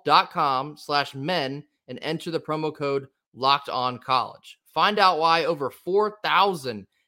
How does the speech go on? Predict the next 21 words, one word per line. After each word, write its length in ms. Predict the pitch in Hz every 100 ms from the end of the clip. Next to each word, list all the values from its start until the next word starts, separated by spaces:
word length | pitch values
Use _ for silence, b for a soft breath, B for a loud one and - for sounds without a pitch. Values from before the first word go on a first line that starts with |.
| _
healthcare 440 | 151 185 - 170 170
professionals 640 | 165 170 156 156 147 127
recommend 540 | 139 165 156 135 123
Nutrafol 600 | 160 - 143 - 123 123 - _ _
for 100 | 135
healthier 440 | 131 131 139 127
hair. 340 | 113 139 110 - _ _ _ _
Nutrafol 800 | 196 254 240 214 208 202 196 165
dot 280 | 139 160 -
com 400 | 180 156 143 151
slash 540 | 147 - 143 160 180 180
men, 440 | 202 156 139 151 _ _ _ 117
and 100 | 151
this 140 | 156
is 140 | 151
spelled 380 | - 156 143 123 _
N 260 | 147 202 196
U 320 | 165 160 165
T 300 | - - 190
R 440 | 156 139 120 117 131 -
A 380 | 143 127 135